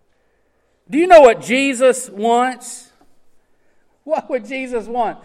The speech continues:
He has it all. There is nothing we can give Jesus that he doesn't already have or own. I mean, he's got it.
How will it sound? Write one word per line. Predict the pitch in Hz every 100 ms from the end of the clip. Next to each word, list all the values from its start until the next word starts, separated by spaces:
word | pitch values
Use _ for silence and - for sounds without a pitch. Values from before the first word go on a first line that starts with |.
| - _ -
He | 294 285
has | 226 277 277
it | 302 302
all. | 302 370 349 190 123 117 - _ _ _ _ -
There | 277 311 240
is | 220 190
nothing | 247 339 339 240 220 214 220
we | 233
can | 226 214
give | 226 196
Jesus | 180 240 190 147 147
that | 175 -
he | 208
doesn't | 190 175 180
already | 175 175 175
have | 160 190 196 180
or | 175
own. | 175 160 135 117 117
I | -
mean, | 214 240 208
he's | 269 220
got | 294 294 196
it. | 143